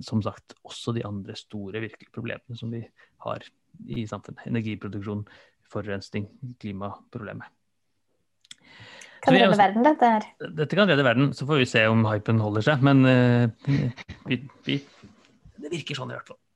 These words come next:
Speaker 1: <laughs>
Speaker 2: Jeg håper jo det.
Speaker 1: Og dette har vi snakket om flere ganger, og,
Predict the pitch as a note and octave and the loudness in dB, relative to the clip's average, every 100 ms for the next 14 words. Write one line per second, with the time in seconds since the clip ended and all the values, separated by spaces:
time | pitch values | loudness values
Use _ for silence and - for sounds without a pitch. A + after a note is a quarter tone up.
0 | - - - A3 - - F3 - A#3+ G#3+ | -2 2 2 -2 -8 -12 -8 2 4 4
1 | G#3+ A#3 G#3 A3 - - - - - _ | 6 6 6 4 -2 -20 -20 -20 -20 _
2 | _ - _ - F3+ F#3 - E3+ G3+ E3 | _ -20 _ 2 2 2 2 4 4 4
3 | D#3+ - C#3 C3 A#2+ A2+ A2 C3+ C#3 C3+ | 2 2 0 2 2 2 2 2 2 0